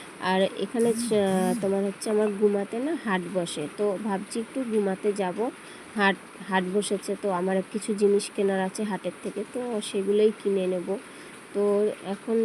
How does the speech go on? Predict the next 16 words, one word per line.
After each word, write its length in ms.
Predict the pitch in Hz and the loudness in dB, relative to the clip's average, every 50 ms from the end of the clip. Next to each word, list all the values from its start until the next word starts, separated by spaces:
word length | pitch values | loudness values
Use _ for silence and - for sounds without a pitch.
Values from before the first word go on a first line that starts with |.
| 214 202 | 2 2
যাচ্ছি 360 | 196 190 185 - - - - 214 | 0 -2 -2 -4 -6 0 2 2
আর 120 | 208 202 214 - | 2 2 0 -4
কি। 120 | - - 247 262 - - - - - - - - - - - - - - - - - - - - - - - 240 226 - | -6 -6 -4 -4 -6 -10 -16 -18 -18 -18 -18 -18 -18 -18 -18 -18 -18 -18 -18 -18 -18 -18 -16 -16 -16 -12 -12 -12 -4 -2
তো 60 | 262 254 220 190 | 2 2 2 2
আসার 260 | 185 - - 208 214 220 | 0 -2 -4 -2 0 0
ইচ্ছে 260 | 214 196 - - - 233 | 0 -2 -4 -2 0 0
একদমই 400 | 202 185 180 190 214 226 226 226 - | 0 0 2 2 2 4 4 2 0
ছিল 160 | - 220 190 190 190 190 190 | -2 -2 0 2 2 2 2
না, 60 | 208 226 226 202 | 0 -2 0 0
যেহেতু 300 | 208 196 190 190 - - 202 | 0 0 0 0 -2 -4 -4
একটু 140 | 185 - - 226 190 | -4 -2 -4 -4 -4
হাটে 300 | 190 175 175 - - 202 208 196 - | -2 -6 -6 -2 -2 -2 -2 -2 -4
যাব 260 | - 147 - 185 175 185 214 226 233 254 - - - - - - - - | -8 -8 -6 -6 -2 2 4 4 4 2 -2 -8 -16 -16 -16 -16 -10 2
তার 200 | - 196 185 190 180 - | 4 6 6 6 4 2
জন্যই 360 | - 202 196 190 202 208 214 208 196 | 2 4 4 4 6 6 4 4 4
আর 80 | 196 | 0